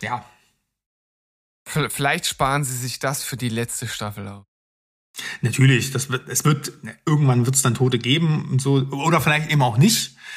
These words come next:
Speaker 1: Aber es geht mir auch nicht, ne, nicht, nicht, dass ihr oder dass du mich falsch verstehst. Mir, das macht es nicht schlechter, dass dadurch, dass nicht jemand gestorben ist, beziehungsweise es gab ja eigentlich einen Semitod, ne, mit Max und so.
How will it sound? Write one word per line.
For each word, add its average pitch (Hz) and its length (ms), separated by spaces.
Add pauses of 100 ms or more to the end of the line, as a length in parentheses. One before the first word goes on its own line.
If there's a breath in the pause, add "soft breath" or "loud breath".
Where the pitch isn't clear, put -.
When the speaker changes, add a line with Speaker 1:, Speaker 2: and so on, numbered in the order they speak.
(220 loud breath)
Speaker 1:
Aber 139 280
es - 120
geht 196 160
mir 180 100
auch 151 80
nicht, 185 280
ne, 165 200
nicht, 147 420
nicht, 143 260
dass 131 200
ihr 170 200
oder 131 160
dass 117 140
du 180 80
mich 135 120
falsch 180 200
verstehst. 131 340 (160)
Mir, 135 180 (220)
das 135 180
macht 165 200
es 131 100
nicht 139 160
schlechter, 123 540
dass - 240
dadurch, 123 220
dass - 200
nicht 120 160
jemand 120 240
gestorben 151 280
ist, - 100
beziehungsweise 127 440
es 117 100
gab 131 220
ja 120 80
eigentlich 113 260
einen 117 200
Semitod, 113 600
ne, 117 80
mit 113 200
Max 123 280
und 135 140
so. 135 260